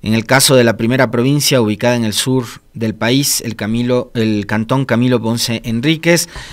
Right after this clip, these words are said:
se ha visto golpeado por una ola de violencia debido a la presencia de bandas criminales como los Lobos, que buscan controlar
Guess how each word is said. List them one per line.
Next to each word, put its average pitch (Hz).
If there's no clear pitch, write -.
se -
ha -
visto 135
golpeado 131
por 113
una 117
ola 120
de 110
violencia 127
debido 120
a 120
la 107
presencia 123
de 107
bandas 117
criminales 110
como 98
los 110
Lobos, 165
que -
buscan 135
controlar 156